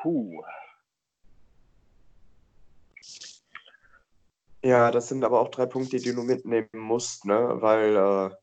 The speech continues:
Speaker 2: also alle anderen, die die Playoffs spielen wollen, die werden die drei Punkte gegen Iserlohn oder aus Iserlohn auch mitnehmen. Ich meine, die, äh, Zeiten, wo man vor Iserlohn und Nick Peterson,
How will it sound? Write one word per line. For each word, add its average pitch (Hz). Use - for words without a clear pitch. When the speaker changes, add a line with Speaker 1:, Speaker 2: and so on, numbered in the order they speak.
Speaker 2:
also 117
alle 123
anderen, 131
die 123
die 123
Playoffs 127
spielen 123
wollen, 120
die 110
werden 117
die 113
drei 110
Punkte 117
gegen 123
Iserlohn 120
oder 104
aus 110
Iserlohn 113
auch -
mitnehmen. 101
Ich -
meine, 120
die, 110
äh, 107
Zeiten, 123
wo 113
man 110
vor 120
Iserlohn 117
und 101
Nick 117
Peterson, 120